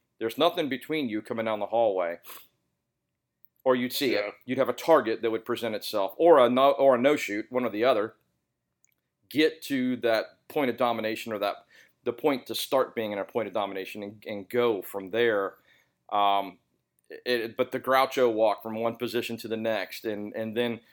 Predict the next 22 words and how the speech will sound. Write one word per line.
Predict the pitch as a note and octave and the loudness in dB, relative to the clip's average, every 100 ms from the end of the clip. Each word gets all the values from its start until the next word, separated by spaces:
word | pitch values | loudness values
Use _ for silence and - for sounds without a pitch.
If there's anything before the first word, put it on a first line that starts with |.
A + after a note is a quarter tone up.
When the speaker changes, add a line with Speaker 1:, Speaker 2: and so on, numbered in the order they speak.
| _ | _
Speaker 1:
the | A#2 A2+ | -8 -6
setting | - C3 B2+ B2 B2 | -2 2 4 2 2
up | A#2 G#2 A2+ | 2 2 -2
and | A2 | -6
the | |
this, | G#2 A#2 - | -2 -2 0
that, | A#2 | -2
and | F#2 | -2
the | G#2+ | -2
other. | A2+ B2+ G#2+ | 2 2 2
Speaker 2:
It | G#2 A2 A#2 | -2 -8 -8
looks | C#3+ - | -8 -4
like | C#3+ A#2+ - | -6 -6 -8
Jimmy | C#3+ C#3 | -10 -8
Stewart | - C#3 C#3 C3 | -8 -6 -6 -8
in | |
the | A#2 | -8
F | A#2+ - | -10 -8
B | |
I | A2+ A#2 | -6 -6
story. | - G#2 G#2 G#2+ | -6 -12 -10 0
Speaker 1:
Well, | C3 D3 C#3+ | 6 8 8